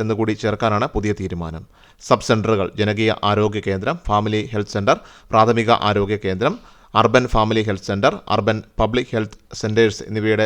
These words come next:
ബോർഡുകളിലാണ് ആയുഷ്മാൻ ആരോഗ്യ മന്ദിർ എന്നുകൂടി ചേർക്കുന്നത്. മലയാളത്തിലും ഇംഗ്ലീഷിലും ബോർഡിൽ ഇനി പേരെഴുതുന്നതായിരിക്കും. മലയാളത്തിലും ഇംഗ്ലീഷിലും ബോർഡിൽ ഈ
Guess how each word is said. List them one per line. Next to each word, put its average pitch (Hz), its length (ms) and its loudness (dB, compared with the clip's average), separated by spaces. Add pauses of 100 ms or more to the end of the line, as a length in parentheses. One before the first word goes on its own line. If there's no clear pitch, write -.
(140)
ബോർഡുകളിലാണ് 107 560 2 (420)
ആയുഷ്മാൻ 113 380 4 (220)
ആരോഗ്യ 117 320 4
മന്ദിർ 107 200 -2 (120)
എന്നുകൂടി 104 380 -2 (100)
ചേർക്കുന്നത്. 92 440 -6 (400)
മലയാളത്തിലും 120 520 6 (100)
ഇംഗ്ലീഷിലും 120 400 4 (100)
ബോർഡിൽ 110 280 0 (160)
ഇനി 110 140 -4 (120)
പേരെഴുതുന്നതായിരിക്കും. 104 840 0 (280)
മലയാളത്തിലും 127 560 8
ഇംഗ്ലീഷിലും 127 460 4
ബോർഡിൽ 110 260 2 (160)
ഈ - 20 -2